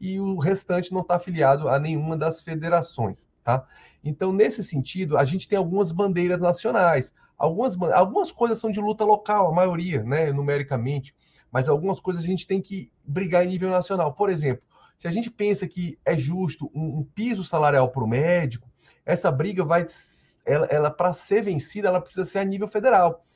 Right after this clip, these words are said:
Você precisa ter uma lei federal, você precisa ter uma, uma, uma, uma, uma lei que vem lá de cima e que determine isso como o pessoal da enfermagem vem fazendo. Então, a gente tem essa briga federal,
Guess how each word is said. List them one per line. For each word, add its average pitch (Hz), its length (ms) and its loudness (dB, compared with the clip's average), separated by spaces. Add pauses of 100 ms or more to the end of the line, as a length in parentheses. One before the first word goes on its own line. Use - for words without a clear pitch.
(140)
Você - 120 -6
precisa - 200 -4
ter 185 80 -2
uma 202 100 4
lei 190 340 2
federal, 139 640 0 (120)
você - 100 -10
precisa 143 180 0
ter 151 120 -2
uma, 156 240 2
uma, 143 220 0
uma, 139 200 -2
uma, 139 480 -4
uma 147 220 -2
lei 135 440 0
que - 120 -8
vem 139 120 0
lá 156 160 2
de 214 100 -8
cima 208 380 -6 (200)
e 180 80 -12
que - 100 -18
determine 208 720 -2
isso 202 180 -8
como 202 200 -4
o - 20 -8
pessoal - 300 0
da 180 100 -2
enfermagem 160 600 0
vem 170 140 -2
fazendo. 139 440 -2 (340)
Então, 139 180 -4
a 180 40 0
gente 196 220 -2
tem - 240 -2
essa - 240 -2
briga 127 340 0
federal, 123 720 2